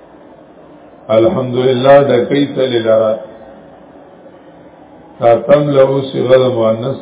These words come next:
ته په تعویل د کلمتون باندې.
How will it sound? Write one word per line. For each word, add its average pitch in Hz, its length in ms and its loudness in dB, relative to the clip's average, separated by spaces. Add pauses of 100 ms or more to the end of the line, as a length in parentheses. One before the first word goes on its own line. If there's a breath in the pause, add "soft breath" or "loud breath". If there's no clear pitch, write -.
ته 110 200 4 (840)
په 107 200 -4
تعویل 120 460 2
د 113 140 -2
کلمتون 107 720 -2
باندې. 101 360 -2